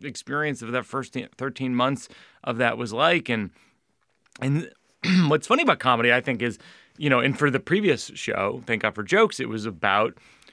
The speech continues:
you know, I, I went out on tour with this goal of, like, "You know what?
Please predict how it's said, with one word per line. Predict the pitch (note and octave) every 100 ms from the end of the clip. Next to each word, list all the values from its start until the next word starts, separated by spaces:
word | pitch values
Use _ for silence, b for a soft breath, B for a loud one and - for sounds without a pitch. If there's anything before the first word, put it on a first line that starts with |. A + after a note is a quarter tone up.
| b
you | -
know, | B2 A2 B2+ _ _ -
I, | B2
I | - C#3+
went | C3 C3 C#3+
out | D#3+
on | F3
tour | - A2 G2 C3+ D3+ _
with | B2 B2+
this | A2+ -
goal | - A2 F#2+ A#2
of, | G2+
like, | G#2 F#2+ -
"You | F#3+
know | A#3+ B3+
what? | A#3+ B3